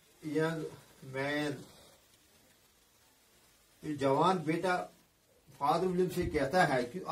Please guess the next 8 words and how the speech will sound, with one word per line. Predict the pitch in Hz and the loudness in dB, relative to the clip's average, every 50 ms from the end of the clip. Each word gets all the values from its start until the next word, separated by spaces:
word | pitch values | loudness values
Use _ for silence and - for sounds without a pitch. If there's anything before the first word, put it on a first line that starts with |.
| 170 180 | 4 6
आप | 190 165 131 127 127 | 6 4 2 0 -2
बूढ़े | 131 143 156 196 | 2 10 12 12
हो, | 190 165 139 123 | 12 12 10 6
आप | 117 - 160 185 247 269 269 - - - _ _ _ _ - _ _ _ _ _ _ - | 4 8 10 10 10 10 8 2 -6 -18 _ _ _ _ -20 _ _ _ _ _ _ -20
बूढ़े | 151 123 143 170 190 220 | -8 0 2 6 8 8
हो, | 196 147 117 - - - _ _ _ _ _ _ _ _ - | 8 8 6 2 -4 -12 _ _ _ _ _ _ _ _ -6
"and | 170 175 185 190 185 170 180 | -2 0 2 2 2 2 4
your | 190 196 185 | 6 6 6